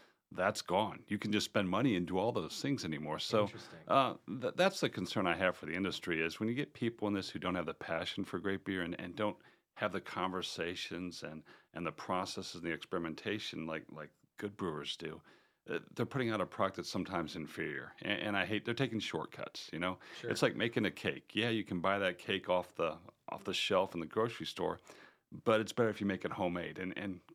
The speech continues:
Speaker 1: craft brewery has always been about homemade stuff. And I think
Speaker 2: Right, right.
Speaker 1: the, the intent to go to, "I'll buy it off the shelf and I'll just get D M E and, and,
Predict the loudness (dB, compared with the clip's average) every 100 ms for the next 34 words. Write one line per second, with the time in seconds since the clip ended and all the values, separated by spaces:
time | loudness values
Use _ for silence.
0 | -2 4 4 4 2 4 2 2 0 2
1 | 2 2 -2 -2 0 -2 -2 -2 0 0
2 | 2 2 0 -6 -20 _ 0 0 0 2
3 | 2 2 2 0 2 2 2 2 2 4
4 | 4 4 2 2 0 0 4 2 2 -4
5 | -4 -6 -2 -2 0 2 2 0 -2 -2
6 | -4 -6 -10